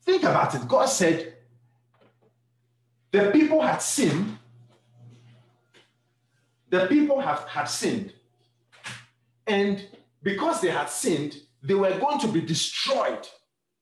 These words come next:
Even he himself, he was going to allow distraction. Hallelujah. He was going to allow distraction. Hallelujah.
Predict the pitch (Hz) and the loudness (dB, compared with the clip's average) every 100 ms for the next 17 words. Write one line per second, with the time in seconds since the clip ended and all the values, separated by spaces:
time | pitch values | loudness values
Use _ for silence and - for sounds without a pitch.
0 | _ _ _ _ _ _ _ _ _ _ | _ _ _ _ _ _ _ _ _ _
1 | _ _ _ - 285 311 254 - 330 247 | _ _ _ -4 0 2 0 2 2 2
2 | 165 - 151 110 - - - _ _ - | 0 -2 0 0 -2 -8 -20 _ _ -2
3 | 208 202 165 330 339 262 190 170 185 226 | 0 2 0 0 0 0 0 0 0 -2
4 | 247 196 160 - - 233 - - 117 - | -2 -4 -6 -6 -6 -6 -4 -6 -8 -16
5 | _ _ _ _ _ _ _ _ _ _ | _ _ _ _ _ _ _ _ _ _
6 | _ _ _ _ _ - - 208 214 381 | _ _ _ _ _ -8 -2 2 2 2
7 | 392 - - - _ _ _ _ _ _ | 2 -2 -6 -14 _ _ _ _ _ _
8 | _ 208 208 170 339 - - 156 180 220 | _ 0 0 0 -2 -2 -2 -2 -2 -2
9 | 233 151 - - 220 - - 101 - _ | -2 -4 -6 -8 -8 -6 -6 -8 -18 _
10 | _ _ _ _ _ _ _ _ _ _ | _ _ _ _ _ _ _ _ _ _
11 | _ _ 135 - 110 - - - - - | _ _ -20 -20 -20 -20 -20 -20 -20 -20
12 | - _ - 107 95 | -20 _ -16 -12 -12